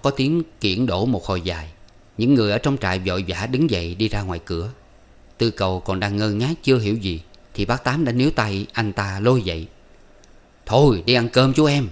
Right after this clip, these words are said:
chắc mấy hôm nay thèm gạo lắm phải không?" Tư Cầu thẫn thờ đáp: "Cũng không thấy thèm gì lắm, nhưng nhai ba cái bánh mì nhà binh thét rồi trẹo hàm hết." Bác Tám vui vẻ nói:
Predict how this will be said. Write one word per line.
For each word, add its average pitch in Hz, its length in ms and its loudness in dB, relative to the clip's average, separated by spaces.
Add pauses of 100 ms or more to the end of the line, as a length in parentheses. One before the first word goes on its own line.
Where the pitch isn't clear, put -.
(480)
chắc - 200 0
mấy 151 120 6
hôm 127 180 2
nay 120 200 4
thèm 85 240 -6
gạo 95 220 0
lắm 143 160 2
phải 147 100 -2
không?" 131 300 2 (1000)
Tư 117 120 0
Cầu 87 320 -4
thẫn 95 240 -4
thờ 87 240 -4
đáp: 104 160 -6 (1080)
"Cũng 113 160 -4
không 120 180 -2
thấy 139 140 0
thèm 104 280 -4
gì 87 120 -4
lắm, 135 340 -4 (280)
nhưng 113 200 0
nhai 113 240 2
ba 113 200 2
cái - 100 -6
bánh 139 220 0
mì 95 120 0
nhà 87 160 -4
binh 113 240 -4
thét 143 280 -4
rồi 90 320 -2
trẹo 90 220 0
hàm 90 280 -4
hết." 139 240 -4 (1160)
Bác 110 220 -4
Tám 113 240 0
vui 113 220 2
vẻ 87 160 -2
nói: 113 240 -4